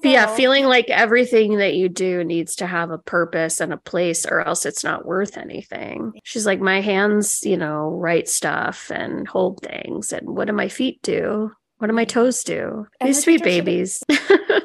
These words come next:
Speaker 2: But
Speaker 1: You can
Speaker 2: I
Speaker 1: stretch them. <laughs>
Speaker 2: I did notice that there were a few moments where they, they talk about, it was Rondi who's missing teeth and Dana who has glasses.
Speaker 1: Mm-hmm.
Speaker 2: And both of their intros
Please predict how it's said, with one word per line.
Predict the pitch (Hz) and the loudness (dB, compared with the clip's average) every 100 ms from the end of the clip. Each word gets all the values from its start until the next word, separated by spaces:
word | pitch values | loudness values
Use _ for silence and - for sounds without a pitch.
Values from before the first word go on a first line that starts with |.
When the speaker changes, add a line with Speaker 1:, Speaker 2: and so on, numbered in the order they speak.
| - | -2
Speaker 2:
But | 349 330 | -4 -2
Speaker 1:
You | 277 | 0
can | 311 403 | 2 2
Speaker 2:
I | |
Speaker 1:
stretch | 254 - 427 440 - | 2 2 2 2 -2
them. | - 226 - - 302 339 381 | -2 -2 -4 0 0 0 -8
<laughs> | - - | -8 4
Speaker 2:
I | 233 | 6
did | 226 254 | 8 8
notice | 247 240 233 - | 8 8 6 4
that | 214 202 196 - - | 6 8 8 4 0
there | - 220 | 4 6
were | 226 214 | 6 4
a | |
few | - - 294 | 2 4 6
moments | 262 226 226 208 - | 6 4 2 -2 2
where | 214 | 4
they, | 208 208 | 6 4
they | 104 185 208 202 | 2 2 2 2
talk | - 208 214 | 0 -4 -2
about, | 214 196 190 | 2 4 6
it | 226 | 4
was | 190 | 4
Rondi | 180 180 226 233 233 240 254 262 262 | 0 0 2 4 6 6 6 6 6
who's | 226 214 | 4 4
missing | 202 - 196 196 | 0 0 0 -2
teeth | - 202 202 196 | 0 6 6 6
and | 196 196 | 2 4
Dana | 190 190 190 190 | 4 4 0 -2
who | 196 | 2
has | 180 170 | 2 0
glasses. | - 170 - - - - - 240 - - | 0 0 2 0 -4 -2 0 0 -2 -2
Speaker 1:
Mm-hmm. | 254 226 | 0 2
Speaker 2:
And | 220 208 | 2 2
both | 208 233 269 | 0 4 4
of | 233 | 6
their | 240 214 | 6 4
intros | 202 202 - 208 202 190 190 190 | 2 -2 0 4 4 4 -2 -6